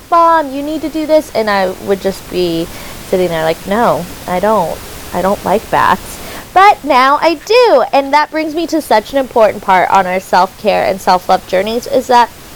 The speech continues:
you're constantly growing and you're constantly looking for something new, and not because what you have isn't enough, but just because we are multifaceted people and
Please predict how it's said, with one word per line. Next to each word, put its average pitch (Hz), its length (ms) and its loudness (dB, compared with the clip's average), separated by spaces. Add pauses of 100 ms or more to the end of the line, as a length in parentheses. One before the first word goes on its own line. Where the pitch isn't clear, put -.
(540)
you're 262 360 4
constantly 269 840 0 (420)
growing 196 640 2
and 220 180 -6
you're 233 120 0
constantly 294 760 0
looking 226 320 0
for 208 140 0
something 208 480 -4
new, 339 360 4
and 220 280 0 (360)
not 320 300 2 (140)
because 247 500 2
what 220 200 2
you 208 140 -2
have 208 460 0
isn't 208 380 0
enough, 226 560 2 (120)
but 240 220 4
just - 280 0
because 240 400 0 (120)
we 214 220 -4
are 196 300 4
multifaceted 185 1080 -2
people 208 580 2
and 190 260 2